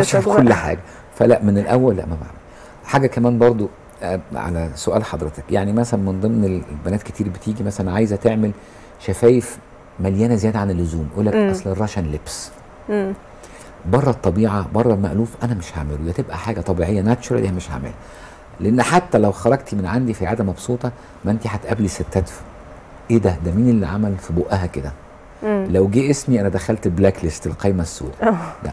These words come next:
Speaker 1: فلا يعمل حاجة تبقى طبيعية،
Speaker 2: مم.
Speaker 1: يا إما بلاش أعملها. آه، في دكاترة كتير يعملوها.
Speaker 2: مم.
Speaker 1: أو كوافيرات.
Speaker 2: كوافير-، <laughs> طب دكتور، مثلًا واحدة عملت نحت، لازم بعد النحت تعمل عملية شد ولا إيه؟ لأن جسمها أكيد بيبقى فيه ترهلات.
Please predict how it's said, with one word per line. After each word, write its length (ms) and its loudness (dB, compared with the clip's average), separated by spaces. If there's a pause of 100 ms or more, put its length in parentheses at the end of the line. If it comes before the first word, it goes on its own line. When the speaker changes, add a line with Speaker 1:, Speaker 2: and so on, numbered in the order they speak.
(160)
Speaker 1:
فلا 240 -2
يعمل 340 4
حاجة 260 -4
تبقى 260 -8
طبيعية، 600 2
Speaker 2:
مم. 300 -2 (300)
Speaker 1:
يا 80 -2
إما 100 -2 (100)
بلاش 200 -8
أعملها. 640 -8
آه، 40 -4
في 200 -6
دكاترة 320 2
كتير 220 0
يعملوها. 260 -2 (340)
Speaker 2:
مم. 300 0
Speaker 1:
أو 140 -2
كوافيرات. 380 0 (440)
Speaker 2:
كوافير-، 280 4
<laughs> 1600 0
طب 180 6
دكتور، 340 6
مثلًا 360 6
واحدة 280 6
عملت 460 6
نحت، 240 2 (420)
لازم 320 8
بعد 220 6
النحت 320 2
تعمل 440 4
عملية 540 4
شد 380 2
ولا 300 4
إيه؟ 100 4
لأن 260 2
جسمها 280 0
أكيد 260 -2
بيبقى 260 2
فيه 140 0
ترهلات. 440 0